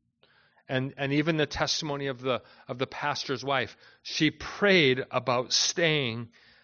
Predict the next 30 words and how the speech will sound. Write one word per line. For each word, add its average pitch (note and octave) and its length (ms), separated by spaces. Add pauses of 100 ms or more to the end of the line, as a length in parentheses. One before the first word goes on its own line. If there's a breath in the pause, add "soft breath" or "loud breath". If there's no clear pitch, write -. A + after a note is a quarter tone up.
(160 soft breath)
and B2+ 360
she - 240
prayed E3 440
about C3 300
laying C#3+ 480
down C3+ 240
her B2+ 100
life. B2 260 (240 loud breath)
She - 260
prayed E3+ 280
about C3 320
laying D3+ 480
down D3 220
the C#3 80
lives B2+ 420
of B2+ 120
her C3+ 120
children. B2 520 (320 loud breath)
Do E3+ 80
you E3 40
think G#3 220
the G3+ 80
children E3+ 340
will D3+ 140
ever C#3 240
be D#3 100
disappointed C#3+ 720
that B2+ 180
her B2+ 120
mom, B2+ 340